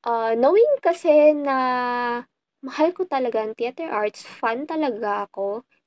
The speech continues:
Kahit Broadway yan, Philippine musical yan. May mga ilan siguro Italian, like, wala talaga akong maintindihan sa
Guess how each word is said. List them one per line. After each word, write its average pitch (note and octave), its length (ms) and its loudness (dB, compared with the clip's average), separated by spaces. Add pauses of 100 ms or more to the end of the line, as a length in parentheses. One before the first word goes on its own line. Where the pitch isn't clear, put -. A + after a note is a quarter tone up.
Kahit F#3 320 -10
Broadway G#3 640 2
yan, G#3 480 -6
Philippine G3+ 640 -6
musical G3+ 480 -10
yan. G3+ 560 -8
May C4+ 240 4
mga A4+ 320 4
ilan E4 240 2
siguro D4 480 2
Italian, B3+ 1200 -2
like, A3+ 240 0 (480)
wala A#3+ 480 2
talaga A3 320 -2
akong A3 160 -6
maintindihan G#3 800 -6
sa G3 480 -6